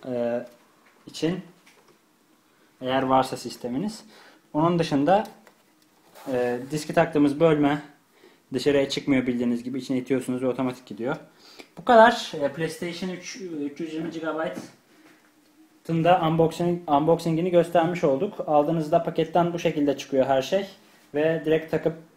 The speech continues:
kullanabileceğiniz bir durum. E, ağırlığı da gayet iyi. Gayet, e,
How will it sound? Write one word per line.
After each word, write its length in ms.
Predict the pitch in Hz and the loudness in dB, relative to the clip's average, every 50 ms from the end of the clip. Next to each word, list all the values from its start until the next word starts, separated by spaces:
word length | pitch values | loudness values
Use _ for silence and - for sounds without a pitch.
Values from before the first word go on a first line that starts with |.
| _ - 131 | _ -20 -10
kullanabileceğiniz 1040 | - - 151 143 147 151 156 151 151 156 156 151 143 147 151 147 156 160 147 143 139 | -2 0 2 4 4 4 2 2 0 -2 0 0 2 4 4 4 4 0 0 0 0
bir 300 | 131 127 127 - 135 131 | 0 0 0 -2 -2 0
durum. 260 | 135 151 185 208 - - - _ _ _ _ _ _ _ _ _ _ _ _ _ _ _ _ _ _ - | 2 2 2 0 -2 -12 -20 _ _ _ _ _ _ _ _ _ _ _ _ _ _ _ _ _ _ -8
E, 500 | 131 123 120 120 117 117 117 120 120 - - - | -6 -4 -2 -2 -2 -2 -4 -6 -8 -10 -6 0
ağırlığı 440 | 160 165 170 165 170 180 170 156 | 2 4 4 4 6 6 4 4
da 80 | 160 170 | 4 4
gayet 400 | 170 165 160 156 156 160 - - | 6 6 8 8 6 6 4 0
iyi. 340 | 156 143 143 156 170 190 185 - - - _ _ _ _ _ _ _ _ - | 0 2 2 2 2 2 0 -4 -14 -20 _ _ _ _ _ _ _ _ 2
Gayet, 520 | 165 151 147 143 151 156 - - - - - 143 | 4 6 6 6 6 4 0 -6 -16 -10 -4 -2
e, 360 | 131 127 127 123 127 131 | 0 2 2 0 0 -2